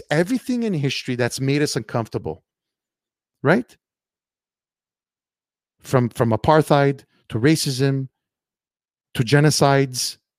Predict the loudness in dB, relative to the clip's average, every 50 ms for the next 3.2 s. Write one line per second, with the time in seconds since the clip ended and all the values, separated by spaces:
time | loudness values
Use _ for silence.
0 | _ _ _ _ _ _ _ _ _ _ _ _ _ _ _ _ _ _ _ _
1 | _ _ _ _ _ _ _ _ _ _ -4 -2 -2 -2 0 0 0 0 0 0
2 | -2 -2 -2 -2 -2 -4 -6 -6 -8 -8 -8 -6 -6 -6 -4 -2 -2 -2 -2 -2
3 | -4 _ -14 -20